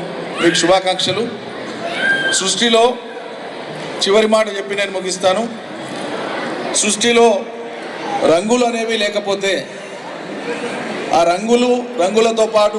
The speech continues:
పరిమళం అనేటువంటిది లేకపోతే సృష్టికి ఇంత ప్రత్యేకత ఉండదు.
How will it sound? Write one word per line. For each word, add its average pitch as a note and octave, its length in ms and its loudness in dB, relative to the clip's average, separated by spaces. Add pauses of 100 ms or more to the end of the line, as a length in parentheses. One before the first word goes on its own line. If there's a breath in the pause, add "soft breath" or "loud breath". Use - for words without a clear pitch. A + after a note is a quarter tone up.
(100)
పరిమళం A3 440 4
అనేటువంటిది G#3 600 -2
లేకపోతే F#3+ 480 -2 (800)
సృష్టికి A#3 440 0
ఇంత G#3+ 220 0
ప్రత్యేకత G3 440 0
ఉండదు. D#3 360 0